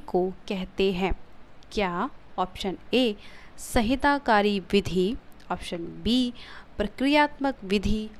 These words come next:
ऑप्शन सी, समेकनकारी विधि, ऑप्शन D, संशोधनकारी विधि। तो कौन सी विधि कहते हैं? यदि आपको इसका उत्तर पता है तो जल्दी से कमेंट बॉक्स में हमें उत्तर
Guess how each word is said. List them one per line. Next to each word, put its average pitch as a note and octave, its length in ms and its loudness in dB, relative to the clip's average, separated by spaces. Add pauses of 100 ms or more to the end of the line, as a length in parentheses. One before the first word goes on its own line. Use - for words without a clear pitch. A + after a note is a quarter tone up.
ऑप्शन F#3+ 420 -4
सी, B3 460 0 (320)
समेकनकारी C4 960 2
विधि, F#3+ 580 0 (100)
ऑप्शन F#3 460 -4
D, A3+ 240 2 (260)
संशोधनकारी A#3 960 2 (260)
विधि। F#3+ 400 0 (380)
तो - 100 -8 (100)
कौन A#3 220 4
सी C4+ 160 -4
विधि A#3+ 260 0
कहते A#3+ 320 0
हैं? C#4+ 160 0 (800)
यदि F3+ 220 -4 (140)
आपको A#3+ 380 2
इसका G#3+ 280 -4
उत्तर F#3+ 320 -2 (120)
पता G3 240 4
है A3+ 260 0
तो A3 180 -4
जल्दी A3+ 340 -2
से G#3+ 260 0
कमेंट G3+ 400 -2
बॉक्स - 300 -2
में G3 80 0
हमें F#3 300 -4
उत्तर F3 380 -2